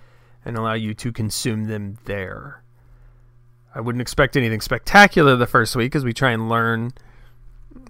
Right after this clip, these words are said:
uh, what we're doing, but they will be there, and you will get to see our faces. So, uh,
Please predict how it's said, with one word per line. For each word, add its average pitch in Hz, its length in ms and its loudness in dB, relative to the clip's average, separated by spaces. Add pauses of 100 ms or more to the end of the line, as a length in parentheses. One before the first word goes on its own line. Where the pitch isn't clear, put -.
(220)
uh, 117 220 -10
what 123 260 -4
we're 127 120 0
doing, 190 460 6 (420)
but 143 280 6
they 147 120 4
will 156 200 4
be 190 140 2
there, - 260 -8 (640)
and 120 320 -4
you 123 140 -4
will 127 100 -2
get 131 160 -6
to 135 80 -10
see 127 180 -2
our 123 120 2
faces. - 480 -12 (1160)
So, - 340 6 (1400)
uh, - 120 -18